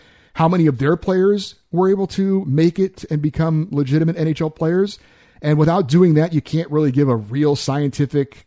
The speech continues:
you know, uh, you know, equation or mathematical look at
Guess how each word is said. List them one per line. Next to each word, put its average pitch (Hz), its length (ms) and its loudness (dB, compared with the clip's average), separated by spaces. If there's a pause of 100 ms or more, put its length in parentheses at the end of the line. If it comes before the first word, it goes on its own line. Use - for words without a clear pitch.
you 139 120 -8
know, 110 340 -12
uh, 110 420 -12
you 120 120 -10
know, 92 320 -18
equation 160 640 0
or 131 60 0
mathematical 131 720 -6
look 135 300 -4
at 123 140 -10